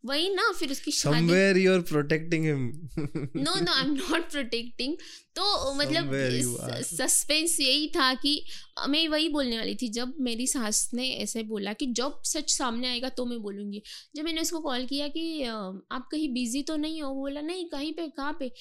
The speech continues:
Speaker 1: क्यों, नई बहू की आने की तैयारी तो कर रहे होगे आप।" बोले, "क्या बात कर रही है? मुझे तो कुछ भी नहीं पता।" ऐसे रिएक्ट किया सबने। हम्म? और उसके ही दस पन्द्रह दिन बाद सबके स्टेटस पे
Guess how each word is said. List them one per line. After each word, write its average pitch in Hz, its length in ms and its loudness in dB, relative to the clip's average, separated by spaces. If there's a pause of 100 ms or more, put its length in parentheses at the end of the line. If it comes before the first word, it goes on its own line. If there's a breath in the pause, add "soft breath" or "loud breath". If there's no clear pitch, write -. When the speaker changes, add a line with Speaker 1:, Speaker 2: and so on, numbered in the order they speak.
(200 loud breath)
Speaker 1:
क्यों, 320 100 -2
नई 285 300 2
बहू 262 260 2
की 277 300 -2
आने 240 240 -2
की 269 120 -4
तैयारी 233 460 -2
तो 240 160 -4
कर 220 220 -4
रहे 208 140 -6
होगे 196 300 -8
आप।" 196 140 -8 (420 soft breath)
बोले, 247 160 -2
"क्या - 380 0
बात 302 240 4
कर 214 160 2
रही 196 260 -2
है? 196 80 -12 (180)
मुझे 233 140 0
तो 285 80 0
कुछ 262 200 2
भी 311 120 6
नहीं 349 140 6
पता।" 269 360 0 (460)
ऐसे 320 300 4
रिएक्ट 285 340 4
किया 233 240 2
सबने। 196 500 -2 (340)
हम्म? 294 100 -2 (540 soft breath)
और 302 580 2
उसके - 380 0
ही 370 280 2 (380)
दस 226 320 -2
पन्द्रह 294 240 2
दिन 240 280 -2
बाद 247 280 -4 (180)
सबके 320 400 0
स्टेटस 254 540 2
पे 180 340 0